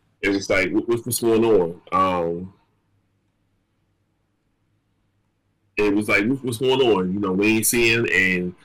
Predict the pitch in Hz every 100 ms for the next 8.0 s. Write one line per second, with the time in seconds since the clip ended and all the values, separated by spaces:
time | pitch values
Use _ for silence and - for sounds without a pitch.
0 | - _ _ 107 101 98 104 107 104 98
1 | 92 90 98 101 107 107 101 110 110 101
2 | 98 - - - 110 104 95 104 113 -
3 | _ 95 95 92 90 87 87 - _ _
4 | _ _ _ - 110 117 208 208 151 143
5 | 143 131 190 202 135 113 104 123 131 -
6 | 127 123 120 107 117 120 120 120 117 117
7 | _ _ _ _ _ - 92 101 98 87